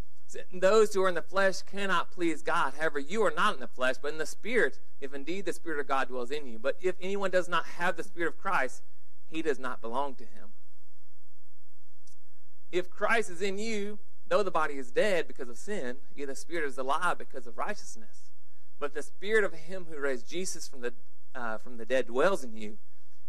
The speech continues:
he who raised Christ Jesus from the dead will also give life to your mortal body. So the one who gave life to Yeshua will also give you life,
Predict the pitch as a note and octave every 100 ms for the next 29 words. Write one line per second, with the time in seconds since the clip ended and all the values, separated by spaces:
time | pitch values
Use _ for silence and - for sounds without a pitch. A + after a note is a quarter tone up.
0 | - E3+ E3 C#3+ D3 C#3 - - D#3+ D#3+
1 | - C3 B2 A#2 B2+ A#2+ G#2+ A2+ G#2+ A#2
2 | A#2 D3+ E3+ C3+ - A2+ A#2+ B2+ C#3 B2+
3 | A#2 A2+ G#2+ G#2+ - G#2+ G#2 - - -
4 | - - - - - G#2 - G#2+ B2 F#3
5 | F3+ D#3+ D3+ C#3 C3+ - - - C#3 B2+
6 | C#3+ E3 - C3+ A#2+ - F#3+ D#3 B2+ C3+
7 | E3 F3+ E3+ - D3 B2+ D#3+ B3+ F#3+ A#2
8 | G2+